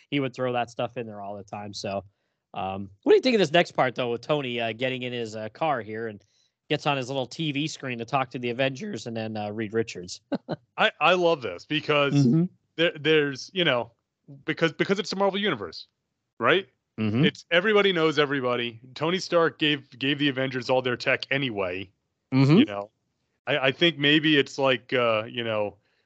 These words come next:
Speaker 2: um, you, you almost get the feeling that, uh, S-, Steve was like, "Hey, Sal, is there an Avenger you wanna draw?" He goes, "How about the
Speaker 1: Mm.
Speaker 2: Vision?" "Okay, I'll write to be the Vision," 'cause it could be anybody, you know?
Speaker 1: Mm-hmm.
Speaker 2: It just happens
Speaker 1: Yeah.
Speaker 2: to be Vision,
Speaker 1: Mm-hmm.
Speaker 2: right?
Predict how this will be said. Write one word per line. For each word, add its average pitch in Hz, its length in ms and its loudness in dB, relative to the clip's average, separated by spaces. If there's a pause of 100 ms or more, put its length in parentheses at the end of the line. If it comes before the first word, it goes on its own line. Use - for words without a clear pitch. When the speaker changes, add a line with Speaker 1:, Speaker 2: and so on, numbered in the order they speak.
(140)
Speaker 2:
um, 110 520 -2
you, 156 280 2
you 151 120 0
almost 156 160 -2
get 160 100 0
the 131 80 -2
feeling 131 460 0
that, 117 380 0
uh, 113 140 2
S-, - 280 -10
Steve 127 440 -6
was 117 180 -2
like, 117 120 2
"Hey, 160 120 2
Sal, 160 300 6
is 123 140 -4
there 220 140 8
an 247 80 4
Avenger 135 420 0
you 165 160 -2
wanna 175 200 0
draw?" 175 280 0 (460)
He - 60 -6
goes, 110 80 -4
"How 110 60 2
about 151 140 2
the 175 80 6
Speaker 1:
Mm. 110 40 -2
Speaker 2:
Vision?" 220 260 6 (100)
"Okay, 151 260 -2
I'll 190 100 4
write 214 200 4
to 175 60 -10
be 190 100 -4
the 175 80 -2
Vision," 151 320 -6
'cause 156 140 -2
it 185 60 0
could 214 100 0
be 214 140 4
anybody, 92 480 -2 (140)
you 120 120 -6
know? 101 200 -4
Speaker 1:
Mm-hmm. 151 280 8
Speaker 2:
It 202 80 8
just - 180 -8
happens 175 280 -2
Speaker 1:
Yeah. 139 40 4
Speaker 2:
to - 80 -2
be 127 120 -4
Vision, 120 420 -6 (500)
Speaker 1:
Mm-hmm. 90 120 -8
Speaker 2:
right? 123 280 2